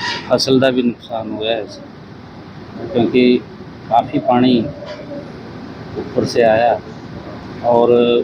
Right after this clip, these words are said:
ਉਸ ਦੇ ਉੱਪਰ ਸਾਡੀ ਨਜ਼ਰ ਹੈ। ਹਮਨੇ ਆਪਣੇ ਕਿਸਾਨਾਂ ਲਈ ਉਹਨਾਂ ਦੀ ਫਸਲ ਦਾ ਜੋ ਨੁਕਸਾਨ ਹੋਇਆ,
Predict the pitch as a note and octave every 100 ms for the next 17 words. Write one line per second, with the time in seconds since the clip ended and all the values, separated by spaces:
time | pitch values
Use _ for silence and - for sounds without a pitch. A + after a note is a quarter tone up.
0 | B2+ A#2+ C#3 D#3 - D#3 D3+ C#3+ B2+ C#3
1 | C3+ C3 C#3+ C#3 - - - - - -
2 | - - - - - - - - - -
3 | - - A#2+ C3 B2+ - B2+ C3 B2+ -
4 | - - - - - A#2 A#2 A#2+ C3 B2+
5 | C3 B2+ A#2+ - - - - - A#2+ B2+
6 | A#2+ B2 A2 A#2 C3+ B2+ A#2 A#2 G#2+ -
7 | C#3+ C#3 A2+ G#2+ A2